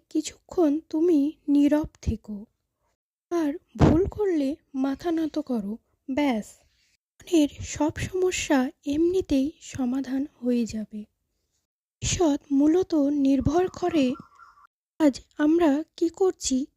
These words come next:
তার ওপর। অতীত হলো একটা জ্ঞানের আধার এবং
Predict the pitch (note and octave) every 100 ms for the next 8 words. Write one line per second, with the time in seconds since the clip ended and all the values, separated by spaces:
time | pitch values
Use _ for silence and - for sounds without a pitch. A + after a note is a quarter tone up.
0 | _ D4+ D#4 C#4+ - - - _ _ _
1 | _ _ _ _ _ _ _ _ _ _
2 | G4+ - G#4 F4+ C#4 D4+ _ D4+ _ -
3 | C#4 C#4 _ B3+ C#4+ D4 D4 D4+ C4+ A3
4 | G#3 F#3+ F#3 - _ _ _ _ _ _
5 | _ _ _ _ C#4 C4+